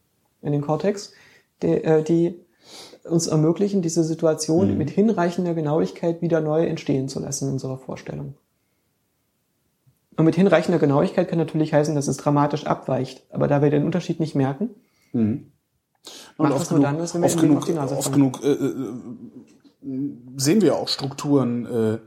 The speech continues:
Speaker 2: die wir nicht verstehen, äh,
Speaker 1: Mhm.
Speaker 2: beziehungsweise die wir auch falsch einordnen. Das
Speaker 1: Ja.
Speaker 2: finde ich jetzt, äh, das ist in dem Zusammenhang ein ganz schönes Ding. Also oft, wenn man so, ich weiß nicht, ob du den Effekt kennst, auf freiem Feld, auf freier Wiese irgendeine Metall-, einen Metallrahmen stehen zu sehen.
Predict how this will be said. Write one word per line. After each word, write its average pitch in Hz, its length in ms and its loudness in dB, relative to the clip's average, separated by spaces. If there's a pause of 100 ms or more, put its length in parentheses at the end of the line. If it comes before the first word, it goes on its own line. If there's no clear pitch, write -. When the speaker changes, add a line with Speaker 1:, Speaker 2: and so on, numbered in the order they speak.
(880)
Speaker 2:
die 113 80 2
wir 110 60 6
nicht 147 200 2
verstehen, 101 580 -2 (160)
äh, - 60 0
Speaker 1:
Mhm. - 120 0
Speaker 2:
beziehungsweise 120 400 0
die 120 80 2
wir 110 100 4
auch 98 80 0
falsch 156 260 2
einordnen. 101 520 -6
Das 117 100 -4
Speaker 1:
Ja. 160 60 -2
Speaker 2:
finde 117 160 -2
ich 113 60 -10
jetzt, - 240 -4
äh, - 160 -8
das 107 160 -4
ist - 60 -10
in 110 120 0
dem 110 140 0
Zusammenhang 113 360 0
ein 110 40 0
ganz 104 160 -4
schönes 110 280 -4
Ding. 110 160 -6
Also 104 180 -6
oft, - 180 -10 (400)
wenn 117 80 2
man 110 100 6
so, 104 380 2 (760)
ich - 100 -14
weiß 131 120 0
nicht, 135 60 0
ob 113 60 -4
du 117 60 -2
den 107 80 2
Effekt 110 240 -2
kennst, - 280 0
auf 98 140 -4
freiem 127 540 0
Feld, 147 320 2
auf - 140 -6
freier 123 400 2
Wiese 147 340 2
irgendeine 131 400 0
Metall-, 135 480 -2
einen 107 180 -4
Metallrahmen 110 580 2
stehen 101 280 -6
zu - 180 -6
sehen. 95 260 -10